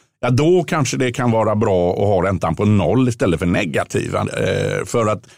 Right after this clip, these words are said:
det är nog så att många s-, människor har svårt att ta till sig resonemanget om neutral ränta och så vidare, utan noll är, så att säga, bättre än, än, än minusränta. Det, det är någonting konstigt.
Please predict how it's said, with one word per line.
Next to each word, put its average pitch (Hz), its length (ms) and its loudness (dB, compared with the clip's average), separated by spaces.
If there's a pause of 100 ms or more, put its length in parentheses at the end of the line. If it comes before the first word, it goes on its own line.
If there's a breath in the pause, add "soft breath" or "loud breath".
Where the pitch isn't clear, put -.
(360 soft breath)
det 127 220 0
är 220 40 4
nog 143 160 2
så 107 100 0
att 95 80 -2
många 98 240 2
s-, - 140 -6
människor 90 400 0
har 90 60 0
svårt 95 420 0
att - 120 -4
ta 123 100 -2
till - 420 0
sig - 300 -2
resonemanget 90 800 0
om 82 400 0
neutral 87 520 0
ränta 90 380 -2
och 87 120 -2
så 110 80 -2
vidare, 92 320 -2
utan 90 400 -2 (640 soft breath)
noll 127 440 2
är, 110 200 0
så 92 100 -4
att 92 80 -4
säga, 82 160 0
bättre 90 320 -2
än, - 120 -4
än, 87 240 -2
än 92 220 2
minusränta. 92 920 0
Det, 98 180 0
det 117 140 0
är 92 40 0
någonting 78 320 -4
konstigt. - 840 -6